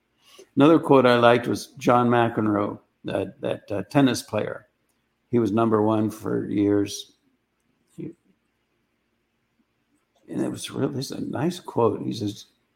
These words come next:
and it was just a throwaway line. It wasn't expressed as a quote. He was just talking.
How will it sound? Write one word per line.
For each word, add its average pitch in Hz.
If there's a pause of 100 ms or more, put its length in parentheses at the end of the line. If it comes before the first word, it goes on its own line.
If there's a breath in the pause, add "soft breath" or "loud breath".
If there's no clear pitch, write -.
(140)
and 135
it 139
was 165
just 277
a 226
throwaway 139
line. 98
It 53
wasn't 131
expressed -
as -
a -
quote. 110
He 104
was 104
just 101
talking. 104